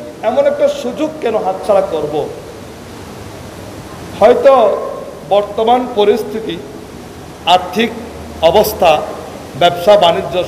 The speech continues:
সব মিলিয়ে মানুষ খুব একটা আগের মতো সুবিধাজনক অবস্থানে নেই,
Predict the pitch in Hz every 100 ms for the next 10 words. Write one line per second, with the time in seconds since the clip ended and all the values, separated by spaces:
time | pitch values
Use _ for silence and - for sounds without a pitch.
0 | - 214 185 190 175 156 160 - - -
1 | - 151 180 196 247 - - 220 262 -
2 | 208 185 - - - - - - - -
3 | - - - 190 208 226 220 220 190 170
4 | - - - - - - - - - -
5 | - - - 226 269 247 233 220 208 190
6 | 196 - 196 196 170 175 190